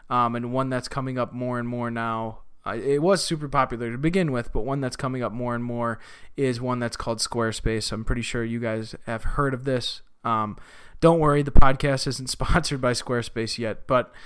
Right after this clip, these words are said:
those website builders are very easy, drag and drop type of stuff. So whatever floats your boat, basically. I've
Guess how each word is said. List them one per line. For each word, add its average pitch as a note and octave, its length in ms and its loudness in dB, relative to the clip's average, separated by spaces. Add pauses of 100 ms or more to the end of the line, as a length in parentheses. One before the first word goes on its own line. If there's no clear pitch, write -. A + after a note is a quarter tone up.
(540)
those D3+ 440 4
website C3+ 480 0
builders B2+ 380 0
are A#2+ 60 -4
very C3+ 380 0
easy, B2+ 380 -2
drag A#2+ 300 -2
and A2+ 80 -6
drop A2+ 260 -2
type A#2 240 -6
of - 60 -2
stuff. - 320 -4
So G#2+ 460 -2 (220)
whatever D#3+ 580 0
floats - 760 -4
your B2+ 60 -4
boat, G#2 360 -4
basically. G#2 580 -8
I've C#3+ 520 0